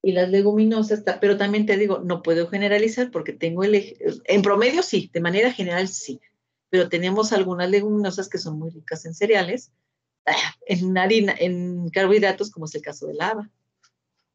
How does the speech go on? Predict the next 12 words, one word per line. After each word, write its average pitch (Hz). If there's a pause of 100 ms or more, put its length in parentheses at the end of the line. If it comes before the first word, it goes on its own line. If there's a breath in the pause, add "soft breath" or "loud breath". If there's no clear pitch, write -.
(560)
Pero 185
sí, -
característica 214
de 240
los 196
cereales 196
es 190
su 202
alto 185
contenido 165
de 170
almidón. 147